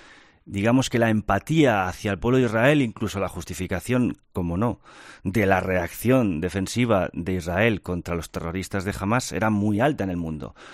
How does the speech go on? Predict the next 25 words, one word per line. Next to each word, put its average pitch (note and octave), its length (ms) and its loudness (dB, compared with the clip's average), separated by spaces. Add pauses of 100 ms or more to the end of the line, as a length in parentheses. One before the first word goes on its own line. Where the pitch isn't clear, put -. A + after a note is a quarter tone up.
(180)
Conforme A2 380 2
han B2 60 6
ido D3 140 4
pasando D3 260 0
estos C#3 200 -6
dos B2+ 180 -2
años D3+ 300 2
y A#2 60 -2
las G#2 160 -4
acciones A2 440 -2
militares A2 580 2
del F2+ 220 -2
gobierno A2 380 0
de A2+ 60 2
Netanyahu G#2+ 580 0
han G#2+ 120 2
ido B2 240 2
subiendo B2 680 2
en G#2 100 0
desproporción G2+ 840 0
contra F#2 320 -4
la E2 80 -6
Franja A2+ 460 -2
de A2 80 0
Gaza, B2+ 480 0